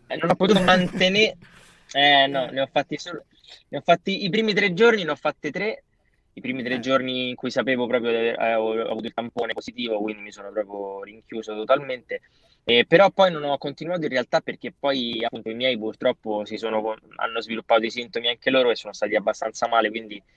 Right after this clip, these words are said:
Speaker 1: eh, ho smesso, cioè, poi non ho più pensato alla musica per, per
Speaker 2: Eh,
Speaker 1: qualche
Speaker 2: certo,
Speaker 1: giorno
Speaker 2: eh, per
Speaker 1: perché
Speaker 2: forza.
Speaker 1: avevo un po' da fare, però l-, l'intenzione c'era.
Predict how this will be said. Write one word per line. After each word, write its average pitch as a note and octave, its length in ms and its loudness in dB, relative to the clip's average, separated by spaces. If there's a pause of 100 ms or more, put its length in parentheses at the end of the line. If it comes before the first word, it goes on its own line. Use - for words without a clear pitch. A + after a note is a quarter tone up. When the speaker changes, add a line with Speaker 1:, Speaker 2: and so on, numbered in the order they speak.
(340)
Speaker 1:
eh, F#2+ 540 4
ho F#2+ 180 4
smesso, A#2+ 540 -6
cioè, A#2 260 8 (160)
poi A#2+ 160 0
non A2+ 120 -4
ho A2+ 60 0
più - 200 -12
pensato A2+ 380 0
alla A2+ 180 2
musica A#2 440 -4
per, B2 200 -10
per C3 160 -6
Speaker 2:
Eh, A#2+ 40 -10
Speaker 1:
qualche B2+ 240 2
Speaker 2:
certo, A#2+ 140 -8
Speaker 1:
giorno A2+ 240 -2
Speaker 2:
eh, G#2 40 -8
per G#2 120 -12
Speaker 1:
perché G2+ 380 -6
Speaker 2:
forza. G2 40 -2 (120)
Speaker 1:
avevo G#2 120 -8
un F#2 60 -14
po' G#2 300 4 (260)
da A#2 160 2
fare, G#2+ 320 6
però D#3+ 480 6 (460)
l-, C3+ 320 -8
l'intenzione D#3 640 -6
c'era. A2 460 -2